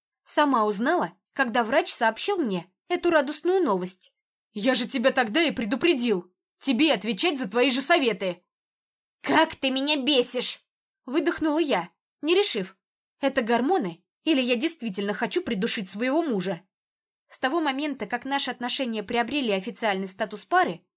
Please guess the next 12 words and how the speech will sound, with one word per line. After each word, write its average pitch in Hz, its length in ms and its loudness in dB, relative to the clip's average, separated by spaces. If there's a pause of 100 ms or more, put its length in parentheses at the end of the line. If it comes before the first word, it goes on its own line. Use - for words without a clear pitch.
(120)
прошел 277 400 0
год. 202 240 -4 (480)
Я 381 220 0
переехала 247 560 -2
к - 120 -16
Паше 214 400 0 (220)
практически 359 600 -2
сразу 277 360 -2
после 240 260 -8
того 240 220 0
памятного 240 520 -4
разговора, 233 580 0